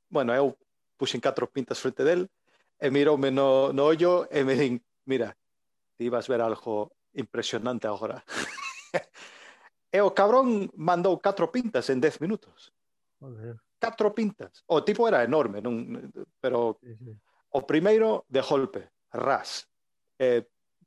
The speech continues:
Speaker 1: eu que sei, un minuto despois, mitad do segundo. E, e, bueno, mandoulle catro pintas, dous litros en dez minutos.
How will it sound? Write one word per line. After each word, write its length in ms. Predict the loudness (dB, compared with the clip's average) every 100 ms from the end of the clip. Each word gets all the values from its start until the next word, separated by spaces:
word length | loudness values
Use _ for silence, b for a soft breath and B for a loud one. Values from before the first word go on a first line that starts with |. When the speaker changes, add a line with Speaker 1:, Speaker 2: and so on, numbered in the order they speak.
| _ _ -4
Speaker 1:
eu 140 | -4 -4
que 80 |
sei, 240 | -4 -4 -6 -8
un 240 | -6 -4
minuto 300 | -2 -2 -2
despois, 560 | -2 -2 0 0 -2 -8 _ _ -20 _ -6
mitad 460 | -4 -2 0 0
do 80 | 0
segundo. 560 | -4 -4 -4 -4 -6 -16 _ _ _ _ _ _ _ _ _ _
E, 400 | 0 2 2 0 _ _ -20 -18 -20 -12
e, 180 | -6 -6 -6
bueno, 320 | -8 -6 -6 -10 _ _ _ _ _ _
mandoulle 400 | -6 -2 -2 -2
catro 240 | -2 -4 -4
pintas, 240 | -6 -4
dous 240 | 0 0 0
litros 480 | -4 -6 -10 -18 _ _ _
en 220 | -4 -2
dez 160 | -2 -4
minutos. 400 | -12 -12 _